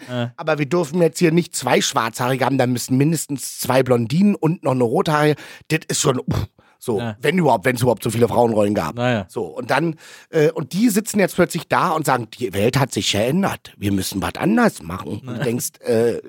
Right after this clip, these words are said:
Speaker 2: du nicht.
Speaker 1: Ja.
Speaker 2: Geh doch mal, geh doch mal, geh doch mal da rüber und lass mal andere Leute ran“, irgendwie so. Und
Speaker 1: Ja.
Speaker 2: da hatte ich das Gefühl, da sind jetzt andere Leute dran und kriegen dafür Preise und so Aufmerksamkeit. Und das waren wirklich junge Leute, die teilweise noch auf der Filmhochschule waren.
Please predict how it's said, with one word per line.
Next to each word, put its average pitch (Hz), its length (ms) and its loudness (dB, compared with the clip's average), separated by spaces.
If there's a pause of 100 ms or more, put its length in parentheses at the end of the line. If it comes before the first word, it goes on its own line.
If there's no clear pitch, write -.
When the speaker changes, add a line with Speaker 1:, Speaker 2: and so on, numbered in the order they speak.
(300)
Speaker 2:
du 175 220 2
nicht. - 400 2 (120)
Speaker 1:
Ja. 151 220 -4 (200)
Speaker 2:
Geh 202 260 2
doch 202 200 4
mal, 170 420 2 (680)
geh 180 100 2
doch 202 160 4
mal, 170 400 2 (420)
geh 269 120 -4
doch 262 120 2
mal 185 160 2
da 131 320 2
rüber 170 420 2 (340)
und 127 100 -4
lass 143 160 2
mal 135 140 4
andere 165 220 4
Leute 92 340 0
ran“, 95 260 -6
irgendwie 107 300 0
so. 92 160 -4
Und 123 180 -6
Speaker 1:
Ja. - 60 -4
Speaker 2:
da 143 100 0
hatte 202 140 0
ich 185 60 2
das - 100 -2
Gefühl, 190 260 2
da 160 180 4
sind 175 160 2
jetzt - 160 0
andere 165 240 0
Leute 120 280 0
dran 120 320 -2 (500)
und 165 200 0
kriegen 180 240 2
dafür 156 280 2
Preise 143 600 -4
und 147 120 -4
so 156 80 -2
Aufmerksamkeit. 127 640 0
Und 127 160 -2
das 127 160 -2
waren 135 240 -2
wirklich 175 280 -2
junge 214 260 2
Leute, 202 340 2
die 151 120 -8
teilweise 165 340 0
noch 147 80 0
auf 139 80 -6
der 127 100 -6
Filmhochschule 143 560 0
waren. 123 220 2